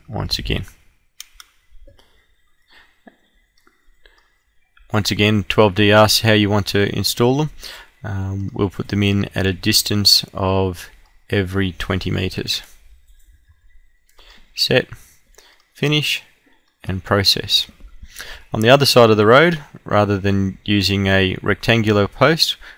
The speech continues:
we're going to use a column or a bollard. We'll leave them at one point one meter high,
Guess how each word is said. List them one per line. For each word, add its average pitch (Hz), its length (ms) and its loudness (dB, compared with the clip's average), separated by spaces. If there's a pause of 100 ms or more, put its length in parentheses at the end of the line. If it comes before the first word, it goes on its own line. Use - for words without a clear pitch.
(100)
we're 95 140 -6
going 95 220 0
to 95 120 -8
use 92 160 -4
a 87 60 -8
column 151 500 -2
or 92 200 -4
a 92 40 -2
bollard. 143 460 -2 (420)
We'll 101 120 -4
leave 101 140 2
them 95 80 0
at - 120 -6
one 98 180 0
point 95 380 -4 (260)
one 104 240 0
meter 104 200 2
high, 131 340 0